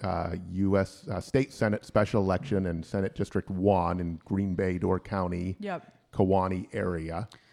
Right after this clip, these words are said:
Speaker 2: And then we have Assembly District forty-two, uh, the Democrat running is Ann Groves Lloyd. Um, it's just a little north of Madison.
Speaker 1: Mm-hmm. Yep.
Speaker 2: Um, she sound-, I, I haven't met her. She sounds like a fantastic candidate. Um, I know there's a lot of support,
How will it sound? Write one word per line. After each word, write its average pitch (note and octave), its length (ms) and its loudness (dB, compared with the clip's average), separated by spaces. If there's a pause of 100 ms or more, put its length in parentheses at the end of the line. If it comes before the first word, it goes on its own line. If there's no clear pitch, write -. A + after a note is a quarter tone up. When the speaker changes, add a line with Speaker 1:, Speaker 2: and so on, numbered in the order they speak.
(460)
Speaker 2:
And G#3 120 2
then G3+ 80 4
we G3+ 120 2
have F3+ 120 2
Assembly F#3+ 380 2
District F3 340 -2
forty-two, E3+ 720 2
uh, E3 280 2
the D#3+ 120 -2
Democrat E3 500 0
running D#3 280 0
is D#3 220 -2
Ann E3 200 -2
Groves D#3 260 0
Lloyd. D#3 540 0
Um, D3+ 360 0
it's - 280 -6
just F3+ 260 -2
a E3+ 100 2
little E3+ 240 2
north F3+ 440 0
of G#3 100 -2
Madison. G#3+ 600 0
Speaker 1:
Mm-hmm. A3 140 -2
Yep. F3+ 160 0 (220)
Speaker 2:
Um, E3+ 640 0 (140)
she - 180 -4
sound-, F#3 300 2
I, F#3 80 4
I E3+ 140 2
haven't F3+ 220 0
met E3+ 140 0
her. F3 100 2
She - 100 -6
sounds D#3 200 -4
like D3+ 100 -4
a C3+ 60 -6
fantastic D3 680 -6
candidate. C#3+ 600 -2
Um, D3+ 200 -4
I D#3 80 -4
know D3+ 100 -4
there's D3+ 160 -4
a - 60 -10
lot C#3+ 100 -4
of D3+ 60 -6
support, D3 500 -4